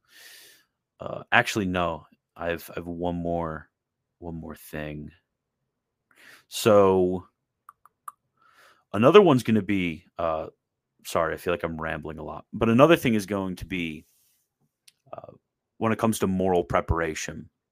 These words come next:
Moral preparation is very important. So this is something which is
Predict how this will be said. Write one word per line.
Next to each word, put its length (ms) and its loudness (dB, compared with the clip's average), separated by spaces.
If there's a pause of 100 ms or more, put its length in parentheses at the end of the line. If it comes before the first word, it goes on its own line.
(800)
Moral 300 6
preparation 880 2 (100)
is 140 -10
very 260 0
important. 400 -8 (1120)
So 220 -2
this 220 -2
is 80 -4
something 260 -4
which 160 -6
is 140 -14